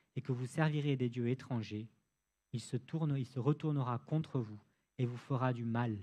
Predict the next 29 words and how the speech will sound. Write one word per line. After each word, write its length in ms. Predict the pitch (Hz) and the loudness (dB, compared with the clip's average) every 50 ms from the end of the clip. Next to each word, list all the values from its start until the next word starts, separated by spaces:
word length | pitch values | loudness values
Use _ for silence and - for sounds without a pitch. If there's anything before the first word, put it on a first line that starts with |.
| - _ _ _ _ _ _ _ _ _ - | -10 _ _ _ _ _ _ _ _ _ -8
Il 120 | 123 113 | -8 -6
vous 140 | 113 117 120 | -6 -8 -10
fera 340 | - - 127 117 113 110 107 | -8 -6 -6 -4 -2 -2 -4
disparaître 840 | 107 120 131 - - - 139 120 107 107 101 104 - - - - _ _ _ _ _ _ - - | -4 -6 -10 -8 -4 0 0 0 0 -2 -4 -6 -8 -14 -20 -20 _ _ _ _ _ _ -8 -8
après 240 | 120 - - 131 | -8 -4 -4 -4
vous 200 | 120 113 117 113 | -4 -4 -6 -6
avoir 240 | 117 113 110 110 - | -6 -6 -6 -8 -10
fait 160 | - - 117 | -8 -8 -8
tant 220 | 110 - - 123 117 | -8 -4 -4 -4 -4
de 140 | 113 113 104 | -4 -4 -6
bien. » 280 | 101 98 92 85 82 - _ _ _ _ _ _ _ _ _ _ _ _ _ _ _ _ _ _ _ _ _ _ _ _ _ _ _ _ _ _ _ _ _ _ _ _ _ _ _ _ _ _ _ _ _ - - | -8 -10 -14 -14 -14 -16 _ _ _ _ _ _ _ _ _ _ _ _ _ _ _ _ _ _ _ _ _ _ _ _ _ _ _ _ _ _ _ _ _ _ _ _ _ _ _ _ _ _ _ _ _ -8 -6
Ce 80 | 127 | -4
sur 260 | 113 - - 120 - - | -4 -4 -4 -6 -6 -2
quoi 320 | - 143 151 170 165 147 - - - | 0 2 4 4 4 2 -2 -8 -6
le 140 | 131 127 120 | -4 -2 2
peuple 320 | - 143 139 139 - 135 | 4 4 4 4 2 0
dit, « 340 | 127 139 147 143 135 135 - - - | 2 2 0 0 0 -2 -4 -4 2
Non, 140 | 139 160 160 | 4 6 6
non, 220 | 147 127 107 - - - _ _ _ - | 6 4 2 0 -8 -20 _ _ _ -2
on 80 | 131 131 | 0 4
n'abandonnera 500 | 139 135 131 135 131 135 131 120 123 131 | 4 4 4 4 2 2 2 0 0 0
pas 160 | - 147 135 | 4 4 4
l'Éternel, 580 | 131 135 127 139 135 117 117 113 104 101 98 101 _ _ _ - | 4 4 2 0 0 -2 0 -2 -4 -6 -6 -10 _ _ _ -2
pas 80 | - 123 | -2 -2
de 100 | - - | -2 -2
problème. » 400 | - - 135 120 113 101 92 92 - _ _ _ _ _ _ _ _ _ _ _ _ _ _ _ _ - _ _ - | -6 -4 -2 0 0 0 -2 -6 -12 _ _ _ _ _ _ _ _ _ _ _ _ _ _ _ _ -20 _ _ 0
Et 80 | 143 139 | 2 4
Josué, 480 | 143 170 160 143 151 156 170 170 170 156 | 6 6 6 6 8 8 8 8 8 6
chapitre, 420 | - 139 - - 139 - - 143 | 4 0 -2 -2 -4 -4 -2 -2